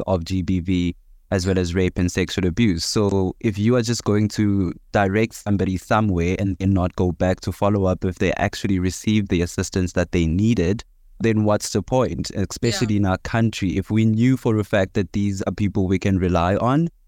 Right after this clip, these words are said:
Speaker 1: m-, then fine. But we've seen time and time again that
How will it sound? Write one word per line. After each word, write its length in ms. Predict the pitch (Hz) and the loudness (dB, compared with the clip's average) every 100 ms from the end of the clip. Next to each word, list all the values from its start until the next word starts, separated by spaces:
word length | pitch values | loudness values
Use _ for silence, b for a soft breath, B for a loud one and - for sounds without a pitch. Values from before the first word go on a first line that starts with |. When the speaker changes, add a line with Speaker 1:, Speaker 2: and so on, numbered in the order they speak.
| - - | -20 -4
Speaker 1:
m-, 220 | 104 98 | 0 0
then 400 | 92 107 107 104 - | 0 0 2 2 -2
fine. 580 | - 110 90 90 98 101 | -2 0 2 -2 -6 -2
But 220 | 113 98 | -2 0
we've 180 | 101 104 | -2 -2
seen 360 | - - 120 110 | -2 0 2 2
time 280 | 113 104 | 2 2
and 160 | 107 95 | 0 -2
time 420 | - 101 101 98 95 | -4 0 0 2 0
again 380 | 90 95 92 | 0 0 2
that 280 | 92 92 87 | 0 0 -2